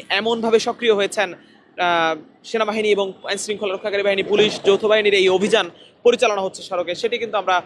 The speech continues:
দেখতে পাচ্ছি। সড়কের এমন দৃশ্য রাজধানীর রামপুরায়, রাজধানীর রামপুরার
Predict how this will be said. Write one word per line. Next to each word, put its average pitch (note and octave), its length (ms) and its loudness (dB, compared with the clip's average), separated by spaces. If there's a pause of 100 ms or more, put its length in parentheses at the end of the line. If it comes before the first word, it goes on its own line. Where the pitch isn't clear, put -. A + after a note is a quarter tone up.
(320)
দেখতে A3+ 300 0
পাচ্ছি। E3+ 240 -2 (1000)
সড়কের C#4 320 2
এমন B3+ 200 2 (120)
দৃশ্য C4 240 0 (240)
রাজধানীর G#3 400 -2 (420)
রামপুরায়, G3+ 680 0
রাজধানীর F3 400 -4
রামপুরার G3+ 480 2